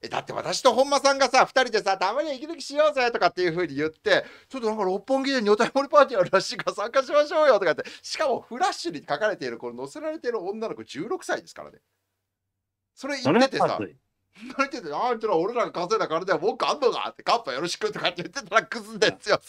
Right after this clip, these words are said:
Speaker 2: いや、
Speaker 1: それ。
Speaker 2: 女体盛りはさすがにさ、ちょっとやばい、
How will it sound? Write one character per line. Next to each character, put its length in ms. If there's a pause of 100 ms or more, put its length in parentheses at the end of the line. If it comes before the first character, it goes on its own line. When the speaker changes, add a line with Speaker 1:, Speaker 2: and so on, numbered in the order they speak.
(140)
Speaker 2:
い 40
や、 80
Speaker 1:
そ 0
れ。 60
Speaker 2:
女 140
体 360
盛 200
り 100
は 120
さ 200
す 160
が 160
に 160
さ、 500
ち 100
ょ 40
っ 20
と 100
や 140
ば 160
い、 80